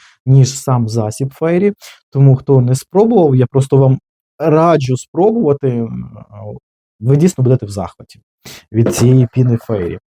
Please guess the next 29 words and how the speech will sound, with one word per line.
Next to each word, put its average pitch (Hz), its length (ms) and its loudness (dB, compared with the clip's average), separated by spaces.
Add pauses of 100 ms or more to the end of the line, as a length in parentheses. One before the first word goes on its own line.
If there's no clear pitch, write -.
(640)
Так, 127 380 -2
і 165 220 2 (160)
далі 117 580 2
у 170 100 2
нас, 202 440 0
ой, 135 220 2
закінчився 135 680 0
в 120 40 2
мене 123 380 0
ось - 220 -10
цей 131 240 2
Nivea 127 500 2
Men 156 280 -6 (280)
після 135 300 -2
гоління, 123 520 0 (360)
і 196 100 -2
зараз 151 280 2
буду 131 340 2
використовувати 127 840 0
Gillette. 117 320 0
До 101 140 -4
речі, 151 260 -2
хочу 151 160 -12
сказати, 151 400 -2
що, 143 300 0 (560)
а, 113 320 0 (300)
знаєте, 143 520 2 (280)
м, 107 800 -12 (1000)
Gillette 151 440 2